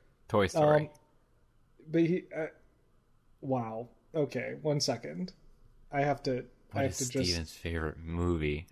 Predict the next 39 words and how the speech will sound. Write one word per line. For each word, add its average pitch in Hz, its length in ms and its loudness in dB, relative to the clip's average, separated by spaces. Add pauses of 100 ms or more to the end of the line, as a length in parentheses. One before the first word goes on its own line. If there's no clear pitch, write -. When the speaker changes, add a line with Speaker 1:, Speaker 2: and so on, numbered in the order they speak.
(160)
Speaker 1:
Oh, 82 200 -4
man. 80 480 -4 (1500)
Speaker 2:
It, 160 320 -2
I 156 80 4
mean, 147 180 4
it's 135 200 2
not. 123 300 -2 (180)
<laughs> - 800 0
Speaker 1:
Oh. 78 220 6 (1300)
Speaker 2:
It's 170 220 0
not 190 240 10
specifically 175 640 4
that, 127 460 2
but, 185 340 8 (220)
all 127 80 -2
right, 117 280 -4
let's 139 220 -2
see - 120 2
Speaker 1:
The - 20 6
Speaker 2:
if 82 40 6
Speaker 1:
Matrix 127 240 4
Speaker 2:
Discord 127 180 2
will 123 180 2
allow - 60 4
me 120 80 4
Speaker 1:
Reloaded. 120 160 0
Speaker 2:
to 117 60 -8
share 196 400 8
the, 160 100 0
yes, 147 440 10
you, 147 160 2
you 151 200 0
got 143 200 8
it. 127 140 2
It's 127 160 -10
The 143 100 2
Matrix 127 380 0
Reloaded, 113 420 -4
yes. - 340 -10